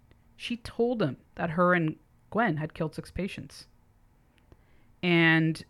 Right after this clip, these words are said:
he was like, "Okay, she's just playing head games with me again." And he asked her more questions. She said, "You know what? I don't wanna talk about it on, over the phone.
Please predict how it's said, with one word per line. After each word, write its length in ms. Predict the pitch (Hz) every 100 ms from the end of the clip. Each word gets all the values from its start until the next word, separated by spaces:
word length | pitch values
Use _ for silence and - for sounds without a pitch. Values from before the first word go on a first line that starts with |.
| -
he 220 | 175 180 202
was 180 | 175
like, 320 | 165 147 147 -
"Okay, 340 | 185 - 147 143
she's 220 | 170 156
just 160 | 160
playing 240 | - 151 151
head 200 | 143 143
games 260 | 143 143 135
with 160 | 139
me 180 | 165 156
again." 380 | 160 135 - -
And 100 | 190 147
he 140 | 151 -
asked 260 | 175 175 -
her 60 |
more 160 | 160 151
questions. 480 | - - - 190 -
She 120 | 196
said, 300 | - 165 160
"You 80 | 180
know 80 | 180
what? 100 | 175
I 40 |
don't 140 | 170
wanna 140 | 190 220
talk 180 | 208 196
about 120 | 180
it 20 |
on, 120 | 175 -
over 160 | 165 160
the 100 | 160
phone. 380 | - 151 151